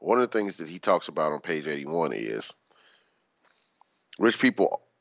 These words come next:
also understand that you can never know all the information beforehand. So he talks about his concept of ready, fire, aim, which is basically means that sometimes in the midst of action, you gotta adjust on the fly.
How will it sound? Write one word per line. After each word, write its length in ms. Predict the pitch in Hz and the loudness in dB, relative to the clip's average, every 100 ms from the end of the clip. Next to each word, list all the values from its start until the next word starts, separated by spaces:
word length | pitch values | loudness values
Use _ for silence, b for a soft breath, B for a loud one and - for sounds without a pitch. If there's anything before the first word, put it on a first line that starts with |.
| - | 2
also 340 | 92 - 92 | 4 4 2
understand 480 | 92 87 85 92 82 | 2 0 -2 -4 -2
that 140 | 73 | -4
you 80 | 82 | -8
can 160 | 85 80 | -6 0
never 240 | 85 80 | 0 2
know 140 | 78 73 | 0 2
all 240 | 85 85 | 4 2
the 120 | 73 | 0
information 720 | - 80 76 76 73 - 64 62 71 | -6 -4 -2 -2 -2 -2 -6 -8 -8
beforehand. 760 | 71 - 82 73 - 65 50 - - | -6 0 2 4 2 -2 -4 -8 -6
So 180 | - | -4
he 120 | 80 80 | -2 0
talks 300 | 107 101 101 | 2 2 0
about 340 | 80 76 69 _ b b | 2 4 2 _ b b
his 140 | 80 - | -10 -2
concept 500 | 92 85 80 78 - | 2 2 2 -2 -4
of 140 | 67 | -6
ready, 260 | 76 82 78 | -2 -2 -2
fire, 420 | - 80 73 69 | 0 2 4 2
aim, 400 | 82 78 62 50 - _ _ _ B B B B B | -2 -4 -6 -10 -14 _ _ _ B B B B B
which 160 | 98 92 | -6 -6
is 80 | 85 | 2
basically 500 | 107 120 110 90 87 | 2 2 0 -2 -2
means 280 | 82 80 | -4 -4
that 160 | 73 73 | -6 -4
sometimes 800 | 101 104 104 87 80 78 78 - _ _ _ _ _ - | -2 0 2 4 2 0 -4 -14 _ _ _ _ _ -12
in 80 | 82 | -8
the 60 | 78 | 0
midst 240 | 92 - | 0 0
of 100 | 80 - | -4 0
action, 380 | 87 - 95 | 0 -2 -6
you 80 | 87 | -2
gotta 320 | 85 90 80 | 2 2 2
adjust 400 | 76 85 85 - | -2 -4 -4 -4
on 120 | 80 69 | -8 -6
the 80 | |
fly. 260 | - 69 | -4 -2